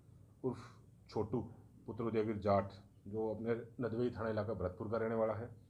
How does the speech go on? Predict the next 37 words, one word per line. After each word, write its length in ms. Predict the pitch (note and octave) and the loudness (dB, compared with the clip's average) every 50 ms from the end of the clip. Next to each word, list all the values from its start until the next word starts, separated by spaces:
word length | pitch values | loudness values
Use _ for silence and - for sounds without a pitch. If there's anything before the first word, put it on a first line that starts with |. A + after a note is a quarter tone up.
| - - - - - - - - - - | -20 -20 -20 -20 -20 -20 -20 -20 -10 -6
तीसरा 240 | - A#2+ - C3+ B2+ | -4 0 2 4 4
अतुल 340 | - - G#2+ G#2+ C3+ C3 B2 | 4 2 2 2 4 4 4
उर्फ 200 | B2+ - - - - - - - - - - - - - | 4 2 0 -6 -14 -18 -20 -20 -20 -20 -20 -14 -8 -4
पिंटू, 360 | B2+ A2 G2 - B2 G2+ F#2 - - - - - - - - - - - - - - - - - G#2+ | -2 -2 0 0 0 0 -2 -4 -10 -16 -18 -18 -20 -20 -20 -20 -20 -20 -20 -20 -20 -20 -16 -10 -4
ये 400 | A2 A#2+ B2+ B2+ C3 C3 C3 B2+ | 0 2 4 6 6 6 6 4
वो 160 | A#2+ B2+ C#3 | 4 4 4
मुलजिम 360 | C3+ C3+ B2+ B2 C3+ C3+ C3 | 6 6 6 4 4 2 4
है 140 | C3+ C#3 C#3 | 2 0 0
जो 460 | C3+ C3+ C3 C3 B2+ B2+ B2+ C3 C#3 - - - - - - | 2 4 4 4 4 4 2 0 -2 -4 -10 -20 -16 -10 -8
मतलब 260 | A2+ G#2+ G#2 A#2 G#2 | -6 -4 -4 -2 0
बनिया 220 | A2 A2 A#2+ B2+ | 0 2 2 0
जिसके 240 | A2+ A#2+ A2+ - B2+ | 0 -2 -2 -2 -2
यहाँ 80 | A#2 - | -2 -2
से 80 | - | -2
लूट 220 | A2 G#2+ A#2 A#2+ A#2 | -2 0 0 0 -2
हुई 100 | A#2 A#2+ | -2 -2
थी, 80 | C3+ | -4
उसके 200 | A#2+ G#2+ - A#2 | -4 -4 -4 -4
यहाँ 120 | G#2+ G#2 - | -4 -2 -4
पे 60 | G#2 | -2
काम 220 | - G2+ G2 G2 | -2 -2 -2 -2
किया 140 | - G#2 F#2 | -2 -2 -4
करता 260 | F#2+ F2 - F2+ E2 | -4 -4 -6 -6 -8
था। 160 | D#2+ D#2 - - - - - - - - - - - - - - - - - - - - - - | -8 -10 -14 -16 -20 -20 -20 -20 -20 -20 -20 -20 -20 -20 -20 -20 -20 -20 -20 -20 -20 -20 -8 -4
ये 80 | G#2 G#2+ | -2 2
भी 100 | A2+ A#2+ | 4 4
आपका 200 | A2+ G#2+ A#2 A#2+ | 4 4 4 2
नदवेई 280 | A#2 A2+ A2+ A2+ A#2 | 2 2 2 2 2
थाना 180 | A#2 A2 A2 A2+ | 2 0 0 -2
क्षेत्र 260 | A2 G#2+ G2+ G#2 A2+ | -2 -2 -4 -2 0
का 80 | G#2+ A#2 | 2 2
रहने 200 | A2 A2 A2 A2+ | 4 4 4 4
वाला 180 | A2+ A2 A2 | 4 4 4
है। 100 | A#2 C#3+ | 2 0
और 160 | - - - G2+ | -2 -6 -8 -4
चौथा 280 | - A#2 A2 - B2 | -2 -4 -2 -2 -2
भूरा 320 | G#2+ F2+ F2+ F#2 G#2 G#2+ | -2 0 4 4 6 6